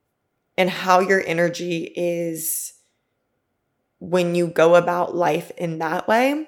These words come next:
I like to think of it as, like, the light of a lamp. So if you turn on a lamp, the energy kind of spreads out. It's kind of fuzzy. It's not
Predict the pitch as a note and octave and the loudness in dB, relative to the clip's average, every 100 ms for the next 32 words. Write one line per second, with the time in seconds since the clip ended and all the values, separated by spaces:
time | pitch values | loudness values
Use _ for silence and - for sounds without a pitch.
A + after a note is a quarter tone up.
0 | _ - F3+ G#3 G#3+ C4 B3+ F3+ E3+ F3+ | _ 0 4 4 2 -4 -2 -2 0 2
1 | F#3+ F#3+ F3 E3+ E3+ F3+ D#3+ D#3+ - _ | 4 2 -2 -2 -2 -2 0 -2 -6 _
2 | _ _ _ _ _ _ _ E3+ F#3+ E3+ | _ _ _ _ _ _ _ 4 6 8
3 | E3+ F3+ F3+ - E3 D3+ C3 - - _ | 6 4 0 -2 0 0 0 -4 -12 _
4 | _ _ - _ - - F3+ F3 G#3 A3 | _ _ -20 _ -4 -2 0 -2 -4 0
5 | C4 A#3 E3 E3 D#3 - _ F#3+ F#3+ F#3 | 2 4 2 2 -4 -8 _ -6 -2 0
6 | F#3 F#3+ G3 F3+ E3+ E3 D#3+ D3+ D3+ _ | 0 -2 -4 -2 0 0 0 -2 -6 _
7 | - - - F3 E3 D#3+ F3 E3 E3+ E3 | -12 -10 -2 4 4 2 -4 -2 0 0
8 | D#3+ - E3+ - F3+ F3 E3+ E3+ E3+ _ | -2 -6 -8 -8 -4 -2 2 0 0 _
9 | _ _ - - G#3 G3 G3 G3 F#3+ F#3+ | _ _ -20 -2 4 4 4 0 0 2
10 | F#3 F3+ F3 E3 E3 - F3+ F3 F3 F3 | 4 4 2 0 -2 -4 -2 0 0 -2